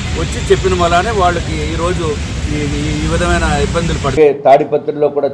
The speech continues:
చూస్తున్నాము, అట్లాగే విశాఖపట్నంలో కూడా జరగడం అనేది చాలా ఆశ్చర్యకరమైన విషయము. అట్లాగే దీనికి కారణం అంతా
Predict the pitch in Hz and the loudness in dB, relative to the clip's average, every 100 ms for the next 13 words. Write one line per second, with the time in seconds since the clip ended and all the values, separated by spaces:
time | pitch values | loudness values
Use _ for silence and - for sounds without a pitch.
0 | 143 139 147 143 139 135 - - - - | -6 -6 -4 -2 -4 -6 -14 -20 -20 -8
1 | 113 143 156 156 120 117 - 156 160 170 | 0 4 6 4 2 0 6 6 6 4
2 | 165 - 160 156 151 156 143 143 147 151 | 2 2 2 2 4 4 4 4 4 2
3 | 151 151 151 147 143 127 - - - - | 0 -2 -2 -2 -2 -4 -8 -20 -20 0
4 | 131 143 143 127 - - - - - - | 4 8 8 6 2 -8 -20 -20 -20 -20
5 | - - - 127 - 147 147 143 131 135 | -20 -12 -2 -2 2 0 2 2 2 -2
6 | 131 123 - 131 135 - - - - - | -4 -6 -4 -6 -6 -12 -20 -20 -20 -20
7 | - 113 139 156 165 165 - - - - | -12 -4 0 2 4 2 0 -12 -18 -16
8 | - 135 151 139 147 - 143 160 165 165 | -8 -6 -4 -6 -6 4 6 6 2 0
9 | 156 165 151 139 | 2 6 6 6